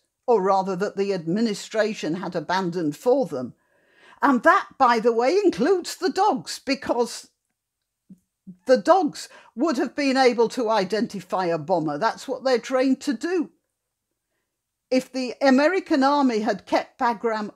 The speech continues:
open, for instance, none of this would have happened, none of it. So who's to blame for those Marines getting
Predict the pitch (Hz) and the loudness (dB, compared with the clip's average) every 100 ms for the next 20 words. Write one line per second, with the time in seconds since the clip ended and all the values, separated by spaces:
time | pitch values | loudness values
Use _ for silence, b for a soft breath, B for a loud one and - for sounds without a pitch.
0 | - 254 - 202 151 - 165 156 151 - | 2 2 0 -6 -6 -6 -6 -4 -4 -4
1 | 208 - 240 403 359 180 170 147 - 147 | -6 -2 2 2 0 -2 -6 -8 -10 -10
2 | 139 160 147 - 139 233 370 277 175 127 | -10 -10 -14 -8 -6 -2 2 2 0 -8
3 | - - _ _ _ _ _ _ _ _ | -8 -20 _ _ _ _ _ _ _ _
4 | _ _ - - 294 320 330 - - 226 | _ _ -6 4 4 4 0 -4 -6 -2
5 | 247 247 190 151 135 _ _ - 214 214 | 0 0 0 -4 -8 _ _ -6 -2 0
6 | 185 175 160 - _ _ - 208 214 202 | 0 -2 -8 -14 _ _ -8 -2 0 0
7 | 175 151 151 - 156 - 165 151 165 | 0 0 -4 -8 -8 -6 -2 -2 -4